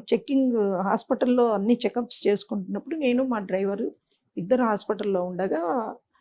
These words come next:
మెసేజ్ల మీద మెసేజ్లు వస్తున్నాయి. నేను ఒక్కరికి,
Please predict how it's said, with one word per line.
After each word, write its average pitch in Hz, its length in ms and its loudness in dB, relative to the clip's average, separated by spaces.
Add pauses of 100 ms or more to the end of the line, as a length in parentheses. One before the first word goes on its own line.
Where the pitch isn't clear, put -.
(280)
మెసేజ్ల 262 520 6
మీద 226 200 4
మెసేజ్లు 214 520 0
వస్తున్నాయి. - 460 -6 (840)
నేను 339 260 10 (280)
ఒక్కరికి, 330 540 8